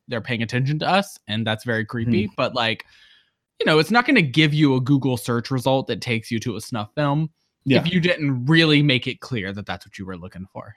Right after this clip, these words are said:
Speaker 1: You know, like, y-, you're not just gonna happen across it anymore. That's not gonna happen. Um,
Speaker 2: Yeah.
Speaker 1: you have to really be looking for it.
Speaker 2: I do
Speaker 1: But
Speaker 2: think
Speaker 1: there was a time where you could just find, like, these videos could at some point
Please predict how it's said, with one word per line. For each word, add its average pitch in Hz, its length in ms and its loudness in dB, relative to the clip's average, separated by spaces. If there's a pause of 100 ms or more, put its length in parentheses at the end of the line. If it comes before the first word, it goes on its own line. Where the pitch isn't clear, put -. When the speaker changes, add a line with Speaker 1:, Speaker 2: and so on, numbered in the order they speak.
Speaker 1:
You 202 80 2
know, 180 240 6
like, 143 420 4
y-, 180 160 -2 (100)
you're 254 280 0
not 269 220 4
just 165 200 -4
gonna 139 180 2
happen 110 360 -4
across 95 380 -12
it - 200 -20
anymore. 90 520 -14
That's 160 180 -2
not 165 140 2
gonna 120 120 0
happen. - 400 -6 (640)
Um, 78 80 -20
Speaker 2:
Yeah. 127 160 4
Speaker 1:
you 185 100 2
have - 160 2
to 175 80 0
really 151 320 0
be 117 140 -2
looking 101 320 -10
for 80 200 -10
it. - 100 -14 (1300)
Speaker 2:
I 165 100 6
do 202 140 8
Speaker 1:
But - 80 6
Speaker 2:
think 190 220 6
Speaker 1:
there 226 80 10
was 240 180 4
a 254 80 6
time 135 640 2 (580)
where 143 500 0 (140)
you 170 140 0
could 170 200 -4
just 156 280 -2
find, 117 540 -2
like, 143 200 -2
these 208 200 4
videos 165 400 2
could 120 420 0
at 117 200 -4
some 113 220 -4
point 92 280 -12